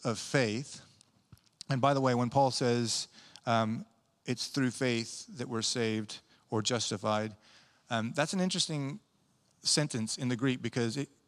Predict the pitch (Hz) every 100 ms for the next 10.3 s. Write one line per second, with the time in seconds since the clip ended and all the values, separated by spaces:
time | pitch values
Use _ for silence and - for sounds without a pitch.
0 | _ - 120 113 156 143 127 135 120 113
1 | 113 113 120 - - 127 117 - 139 135
2 | - 113 107 - 127 135 107 110 98 101
3 | - - _ - 113 104 - 107 104 98
4 | _ _ _ _ _ _ _ _ _ _
5 | _ _ _ _ _ _ _ - 117 139
6 | 123 151 135 127 - - 139 131 123 -
7 | 131 127 - 147 139 127 - 131 123 113
8 | 135 175 147 123 - - - - 165 139
9 | 139 135 135 175 175 170 - 135 - 147
10 | 135 117 113